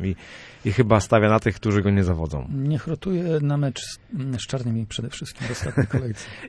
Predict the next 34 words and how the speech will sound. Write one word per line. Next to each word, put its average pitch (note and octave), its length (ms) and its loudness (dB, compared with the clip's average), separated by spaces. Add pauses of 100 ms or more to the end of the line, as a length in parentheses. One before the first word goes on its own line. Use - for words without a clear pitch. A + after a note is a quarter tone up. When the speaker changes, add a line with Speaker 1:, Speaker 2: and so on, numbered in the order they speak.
Speaker 1:
I G#2 80 0
Tauron G#2+ 360 6
G F#2+ 120 4
T F#2+ 100 4
K F#2+ 160 4
Gliwice F#2 500 4
wyraźnie F#2 460 4
ulega F2+ 400 4
Anwilowi F#2 400 4
Włocławek, F#2 400 0
siedemdziesiąt F#2+ 500 -2
cztery F#2 240 2
dziewięćdziesiąt. G2 720 2
Oglądałem G#2+ 600 4
wczoraj G2+ 260 4
dużymi G2+ 300 4
fragmentami G2 540 4
ten G2 140 4
mecz. G2+ 260 4 (440)
Michał A2+ 320 6
Michalak, G#2 640 2 (100)
ręce G2 380 -2
same F2+ 260 -4
składały D#2+ 340 -2
mi E2+ 100 -2
się - 100 -10
do E2+ 120 -4
braw. E2+ 300 -4
Jak E2 160 -8
ten G2 180 -2
chłopak - 400 -6 (260)
gra, F#2 360 0
jak E2+ 180 -6
walczy, F2+ 480 -2